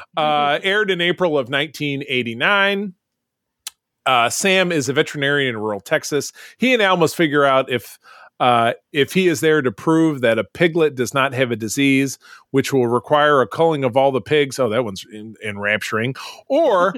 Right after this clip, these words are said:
Speaker 1: <laughs> to win the love of Tess McGill, a hands-on rancher whose father, Chance, Lance Legault, who was a Klingon a couple of different times in T N G, if I'm not mistaken, uh, pushes her to marry a cowboy and inherit his fifty thousand acre ranch,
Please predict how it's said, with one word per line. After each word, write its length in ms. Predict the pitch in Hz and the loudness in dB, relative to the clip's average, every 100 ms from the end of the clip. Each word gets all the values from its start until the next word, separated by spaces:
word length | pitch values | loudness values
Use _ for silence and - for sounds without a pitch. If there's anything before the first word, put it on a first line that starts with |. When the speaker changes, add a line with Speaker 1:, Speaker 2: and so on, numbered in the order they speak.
| - | -10
Speaker 1:
<laughs> 120 | _ | _
to 120 | 190 | -2
win 220 | 185 233 | 0 0
the 100 | 220 | 2
love 240 | 185 190 196 | 2 2 2
of 160 | 147 | 0
Tess 280 | - 214 - | 0 -2 0
McGill, 580 | 214 202 226 180 110 90 _ _ - | -2 0 2 0 -2 -8 _ _ -4
a 120 | 127 | -4
hands-on 580 | - 214 214 185 185 175 | 0 0 2 2 0 2
rancher 380 | 160 170 - 131 | 0 0 -2 -2
whose 180 | 135 | -2
father, 340 | - 160 160 127 | -2 0 0 0
Chance, 600 | - 190 160 117 117 - _ _ - | 0 0 0 -2 -8 -14 _ _ -4
Lance 340 | 151 165 - | 0 0 0
Legault, 480 | 131 110 139 135 127 | -2 0 0 0 -2
who 120 | 120 | -4
was 180 | 117 107 | -4 -6
a 40 | 104 | -6
Klingon 420 | 214 370 139 101 | -6 -2 -2 -2
a 40 | |
couple 240 | - 139 120 | -2 -2 -2
of 80 | |
different 240 | 117 - 110 | -2 -6 -6
times 240 | 123 107 | -6 -6
in 60 | 95 | -6
T 180 | 127 104 | -2 -2
N 80 | |
G, 140 | 98 143 | 0 -2
if 120 | 117 | -2
I'm 100 | 98 | -6
not 120 | 104 | -6
mistaken, 480 | 95 - 143 90 95 - - - - | -6 -2 -2 -2 -12 -14 -14 -12 -2
uh, 180 | 143 139 | 0 2
pushes 320 | 220 226 180 | 0 -2 0
her 160 | 196 | 0
to 80 | 160 | 0
marry 300 | 143 170 175 | 0 2 2
a 40 | 139 | 0
cowboy 680 | 160 170 156 165 156 151 - - - | 0 0 2 2 2 0 -4 -14 -6
and 120 | 127 | -4
inherit 500 | 123 123 175 175 165 | -4 0 2 2 2
his 240 | 127 113 - | 0 -2 -2
fifty 380 | 220 220 208 | -4 -2 -4
thousand 420 | 175 185 180 160 160 | 0 0 0 -2 -2
acre 300 | 156 - 143 | -2 0 -2
ranch, 380 | 127 127 101 | 0 -2 -4